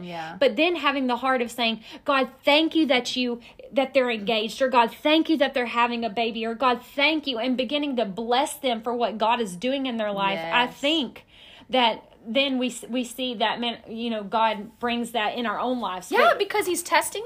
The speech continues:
Speaker 1: the word, which is meant, listen, in, in James one, two through four, it says, "Consider it pure joy, my brothers, whenever you face trials of many kinds," <laughs> like everyone around you is getting pregnant but you, "but because you know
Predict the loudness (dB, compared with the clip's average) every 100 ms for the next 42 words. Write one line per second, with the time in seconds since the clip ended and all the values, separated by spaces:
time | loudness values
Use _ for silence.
0 | -2 0 2 0 -6 -20 -18 -6 -4 -4
1 | -6 -6 -6 -6 -6 -6 -6 -6 -6 -6
2 | -4 -4 -4 -4 -6 -6 -2 0 0 -4
3 | -16 -8 -6 -4 -4 -2 -2 -4 -6 -6
4 | -4 -6 -4 -6 -4 -2 -2 0 0 0
5 | -2 -4 -4 -4 -8 -6 -6 -6 -4 0
6 | 2 2 -2 -4 -4 -4 -4 0 4 4
7 | 2 -2 2 4 4 0 0 -2 -2 -2
8 | -4 -6 -4 -4 -4 -6 -6 -4 -4 -4
9 | -10 -18 -20 -20 0 4 4 2 2 2
10 | 4 -2 -6 -6 0 2 4 4 2